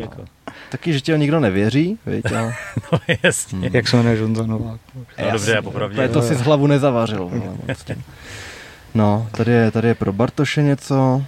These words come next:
Speaker 2: Jo, ale to je vzkaz, že Francise Ngannou tu vlajku měnil, například na první zápas s Bladecem na-, nastupoval s francouzskou a v ruce, jo, v ruce stejně jako na grafice. Takže pak v průběhu
Speaker 1: Hmm.
Speaker 2: to změnil na ten Kamerun, nicméně se ho snaží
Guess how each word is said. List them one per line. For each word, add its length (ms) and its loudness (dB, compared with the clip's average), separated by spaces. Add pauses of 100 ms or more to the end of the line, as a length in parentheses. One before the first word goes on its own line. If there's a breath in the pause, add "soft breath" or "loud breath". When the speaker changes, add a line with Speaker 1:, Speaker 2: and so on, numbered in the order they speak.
(600 loud breath)
Speaker 2:
Jo, 200 6
ale 220 6
to 80 0
je 60 0
vzkaz, 500 -2
že 300 2
Francise 520 -2 (360)
Ngannou 680 2 (100)
tu 120 -4
vlajku 360 -2
měnil, 500 2
například 420 -2
na 80 -2
první 280 0
zápas 320 2
s 60 0
Bladecem 420 0
na-, 240 0
nastupoval 420 0
s 40 -10
francouzskou 720 2
a 60 2
v 80 0
ruce, 440 2 (840)
jo, 140 8
v 60 2
ruce 380 4
stejně 320 2
jako 180 0
na 100 4
grafice. 540 -2 (140)
Takže 320 -2 (120)
pak 140 0
v 80 -18
průběhu 440 2
Speaker 1:
Hmm. 100 -6 (360 loud breath)
Speaker 2:
to 100 -4
změnil 280 2
na 60 2
ten 180 0
Kamerun, 600 2
nicméně 500 2
se 120 -4
ho 80 2
snaží 360 0